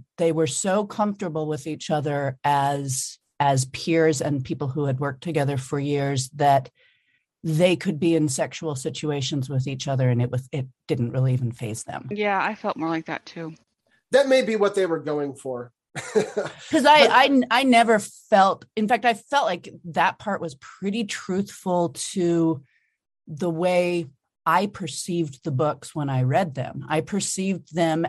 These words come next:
Speaker 1: as, as their relationship was one where they could be naked in front of each other and,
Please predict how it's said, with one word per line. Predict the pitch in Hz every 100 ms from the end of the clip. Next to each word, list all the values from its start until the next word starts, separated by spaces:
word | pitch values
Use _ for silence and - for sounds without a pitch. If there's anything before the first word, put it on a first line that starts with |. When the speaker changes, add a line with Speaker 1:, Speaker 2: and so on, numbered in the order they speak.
| -
Speaker 1:
as, | 156 151 147 135 131 - _ _ _ _
as | 175 160 131
their | 151 165 190
relationship | 220 202 180 175 - 170 156 - 147 139 - _ -
was | 147 156 139
one | 151 151 156 160
where | 156 147
they | 147
could | 139 170 139
be | 151
naked | 151 139 151 165
in | 143
front | 131 131 131
of |
each | 127 131 135
other | 127 127 131
and, | 135 127 127 123 120